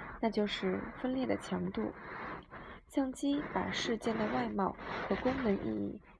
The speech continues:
强行分开来。我们将摄影分为两种不同的用途：有的照片是属于个人私生活的经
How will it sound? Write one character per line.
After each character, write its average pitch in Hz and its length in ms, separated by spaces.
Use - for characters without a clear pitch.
强 196 260
行 196 280
分 247 200
开 233 220
来。 - 200
我 - 80
们 226 160
将 330 380
摄 - 200
影 208 320
分 220 240
为 202 160
两 196 240
种 185 160
不 220 80
同 190 180
的 190 80
用 208 240
途： - 300
有 208 100
的 196 120
照 269 200
片 254 300
是 - 160
属 190 260
于 180 200
个 233 180
人 214 140
私 - 180
生 294 240
活 208 140
的 220 100
经 254 180